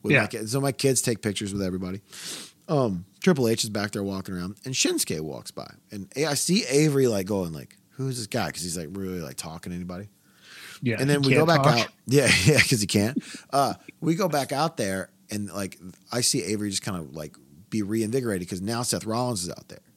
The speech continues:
Speaker 1: And then Shinsuke comes out. He's like, "I just saw these people. Now they're here." Like, with Ollie, I feel like there's been times where I've been able to put it together. Like, when we played Nashville last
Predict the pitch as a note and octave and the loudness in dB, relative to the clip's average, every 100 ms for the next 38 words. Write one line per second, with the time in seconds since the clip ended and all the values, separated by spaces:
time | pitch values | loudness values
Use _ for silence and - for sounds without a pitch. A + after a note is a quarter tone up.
0 | - G2+ A2 G2+ C#3 A#2+ D#2+ D2+ D2+ C#2+ | -10 -6 -4 -2 -4 -2 -6 -6 -8 -6
1 | F2 - _ G2+ B2+ G#2+ - - D3+ E3 | -8 -8 _ -4 -2 -2 -4 0 0 -2
2 | A#2 - F2+ F2 D#2 G2 B2 B2+ D3 C3+ | -4 -8 -10 -12 -14 -8 -6 -4 -6 -6
3 | A#2+ A2 B2 C3+ - - - - _ _ | -6 -8 -6 -8 -8 -20 -20 -20 _ _
4 | _ _ _ _ - F#3 G#3 A#3 C4+ G#3+ | _ _ _ _ 4 6 6 6 6 6
5 | D#3+ D#3 - D#3 D#3 G3+ B3+ A3+ F#3 F3 | 4 2 -2 -2 0 2 2 2 0 -2
6 | D3+ D3 E3+ D#3+ D#3 C#3+ C#3+ C3+ A2+ D3+ | -2 0 0 0 0 0 -2 -2 0 0
7 | C#3+ B2+ A#2+ A2 F#2+ _ _ - C3 E3 | 2 -2 -2 -2 -6 _ _ -4 0 2
8 | F3+ A3 C#3 C3 C#3 D3 C3 G#2+ A2 A2 | 2 2 2 2 2 2 2 2 -2 0
9 | - | -2